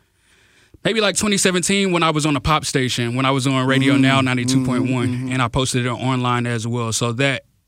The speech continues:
Speaker 1: is the official, uh,
Speaker 2: Really?
Speaker 1: coming
Speaker 2: Okay.
Speaker 1: out story as far as publicly is
Speaker 2: Mm-hmm.
Speaker 1: concerned. I came out to my family when I was twenty-three.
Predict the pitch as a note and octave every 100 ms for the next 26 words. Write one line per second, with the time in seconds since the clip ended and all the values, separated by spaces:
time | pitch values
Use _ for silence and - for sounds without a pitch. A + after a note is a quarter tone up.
0 | - B2+ A2 B2+ A#2+ - - B2 - D3
1 | C3+ C#3 B2 A2+ A#2 _ - C3 B2 A2
2 | B2 D#3+ C3 E3+ D3 C#3 D3+ D#3 D#3+ -
3 | - - _ _ - - F3+ D#3+ D3+ D3
4 | D#3 D#3 G#3 G3 E3+ - F#3+ F3 D#3 -
5 | C3+ B2 B2+ B2 B2 C3 B2+ B2+ D#3+ D3+
6 | D#3 C#3 B2+ - - - - - C#3+ A#2+
7 | - D3 C#3+ C#3 C3+ B2+ B2+ B2 A#2+ -
8 | D#3+ C#3 C#3 C3+